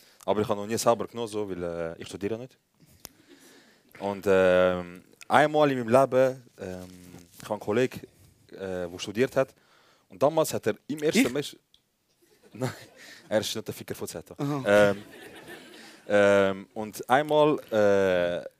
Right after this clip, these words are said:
Speaker 1: in seinem ersten Semester hat er gemerkt, die Lernphase, alle reden von Ritalin und so.
Speaker 2: Sie sagen Tante Rita.
Speaker 1: Irgendetwas. Und nachher, er kommt so, er so,
Speaker 2: Bro, ich bin
Speaker 1: Bro,
Speaker 2: durchgefallen, wirklich.
Speaker 1: er so, Bro, was immer der Scheiß ist, das wird hure gut weggehen, wenn das würdest verkaufen. Ich so,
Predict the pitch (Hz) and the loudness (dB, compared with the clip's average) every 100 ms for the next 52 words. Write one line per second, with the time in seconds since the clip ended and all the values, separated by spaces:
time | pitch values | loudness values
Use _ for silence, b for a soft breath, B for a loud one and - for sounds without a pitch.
0 | _ - 104 113 143 - 117 101 - 101 | _ -12 -4 2 2 2 -4 -4 -4 -4
1 | 104 - 135 135 - 98 113 117 - 90 | -4 -6 -4 -4 -4 2 2 2 -4 -10
2 | 90 117 110 135 135 120 - 95 90 90 | -6 -4 -4 -4 -4 -6 -8 -10 -10 -12
3 | 120 117 - - - B B B B B | -12 -16 -18 -20 -20 B B B B B
4 | B - 185 156 - 151 139 143 165 - | B -2 0 0 -6 -8 -2 -2 -4 -10
5 | 127 - _ 123 147 131 139 135 98 - | -12 -16 _ 2 2 4 2 2 -4 -8
6 | 113 156 175 160 135 170 - 202 208 156 | 2 2 6 6 6 4 4 -2 -2 -2
7 | 143 170 151 151 135 143 156 143 135 151 | -2 -4 -4 -4 -6 -10 -10 -12 -14 -16
8 | - 107 98 101 135 127 87 - b b | -14 -12 -12 -12 -12 -12 -16 -18 b b
9 | b b 95 107 135 147 117 104 - 127 | b b -8 -4 -4 -4 -8 -8 -8 -6
10 | 120 143 151 139 127 117 - - 135 135 | -6 -6 -8 -6 -6 -8 -12 -14 -12 -10
11 | 131 151 123 151 147 135 135 139 - 143 | -4 -6 -2 -2 0 0 -2 -10 -8 -4
12 | 90 82 87 - b b b b - 104 | -4 -4 -10 -12 b b b b -10 -8
13 | - 95 90 | -6 -6 -6